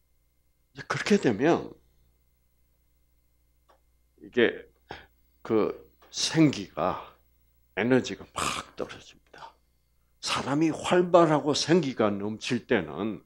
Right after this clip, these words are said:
뭐 때문에 그렇습니까? 내가 지금 오늘 내가 살아있다는 이 자체가 뭐가 있기 때문이에요? 의미 있다. 의미 있다는 말은 다른 말로 하면요. 가치가 있다. 필요가 있다.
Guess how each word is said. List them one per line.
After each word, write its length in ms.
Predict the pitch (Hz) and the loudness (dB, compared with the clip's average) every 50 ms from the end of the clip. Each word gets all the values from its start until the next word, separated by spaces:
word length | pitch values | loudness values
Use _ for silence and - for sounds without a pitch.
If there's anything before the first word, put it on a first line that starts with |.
| _ _ _ _ _ _ _ _ | _ _ _ _ _ _ _ _
뭐 160 | 113 120 123 | -4 -2 2
때문에 260 | - 143 131 135 127 | 4 6 6 6 4
그렇습니까? 680 | 120 120 120 110 - - 117 107 - - - 69 - - - - - _ _ _ _ _ _ _ _ _ _ | 4 2 -2 -4 -6 -10 -14 -16 -14 -12 -12 -14 -14 -14 -20 -20 -20 _ _ _ _ _ _ _ _ _ _
내가 500 | - 131 143 147 151 170 160 160 156 143 | 8 8 8 8 8 4 4 4 2 2
지금 440 | 143 - - 120 143 143 139 139 139 - _ - - _ _ | 0 -2 -2 0 0 0 0 -2 -6 -12 _ -20 -20 _ _
오늘 480 | - 113 123 135 151 160 165 170 160 135 | -2 0 2 4 6 6 6 6 6 4
내가 240 | 120 127 - 120 | 2 2 2 0
살아있다는 1000 | 117 - - 113 120 120 120 104 - - 101 - _ - 107 85 90 104 113 98 - | -4 -4 -4 -4 0 0 0 0 0 -4 -12 -16 _ -6 -6 -6 -4 -8 -8 -10 -10
이 120 | 123 104 | -14 -14
자체가 680 | _ - - - - - - 98 - 80 113 135 - - - 104 _ _ | _ -10 -10 -10 -10 -10 -12 -12 -4 -2 -2 -2 -2 -4 -10 -16 _ _
뭐가 300 | - 110 117 117 143 143 | -8 -6 2 6 6 6
있기 260 | 135 131 - 151 - | 6 4 0 -4 2
때문이에요? 540 | - 151 139 143 156 175 180 139 85 - - - - _ _ _ _ _ _ _ _ _ _ _ _ - | 4 2 4 4 2 2 2 0 -2 -4 -10 -16 -18 _ _ _ _ _ _ _ _ _ _ _ _ -2
의미 520 | 117 113 117 131 131 120 131 147 185 208 | 0 0 2 0 0 0 0 0 -2 -2
있다. 440 | 202 - _ - - - - - - - _ _ _ _ _ | -4 -10 _ -4 -4 -4 -4 -10 -12 -18 _ _ _ _ _
의미 340 | 127 135 139 139 151 175 202 | 2 4 6 6 8 6 6
있다는 360 | 180 185 196 165 151 143 135 | 6 4 4 4 6 4 2
말은 340 | 120 107 113 127 151 147 165 | 2 2 2 2 2 0 0
다른 240 | - 110 113 131 | -2 -2 2 4
말로 240 | 135 120 110 101 90 | 4 4 4 0 -2
하면요. 460 | 71 90 87 85 73 - - 67 - _ _ _ _ _ _ _ _ _ | -4 -10 -12 -12 -16 -18 -20 -20 -20 _ _ _ _ _ _ _ _ _
가치가 520 | - - - - - - - - - 285 | -8 -6 -6 -6 0 0 0 0 0 -4
있다. 400 | 277 - - - - - - - - _ _ _ _ _ _ _ _ _ | -6 -8 -10 -10 -8 -8 -8 -12 -14 _ _ _ _ _ _ _ _ _
필요가 500 | - - - 208 185 233 254 254 233 131 | 2 2 2 0 -4 -4 -4 -2 -2 -4
있다. 460 | - - - - - - - - - | -6 -8 -10 -10 -10 -10 -10 -16 -18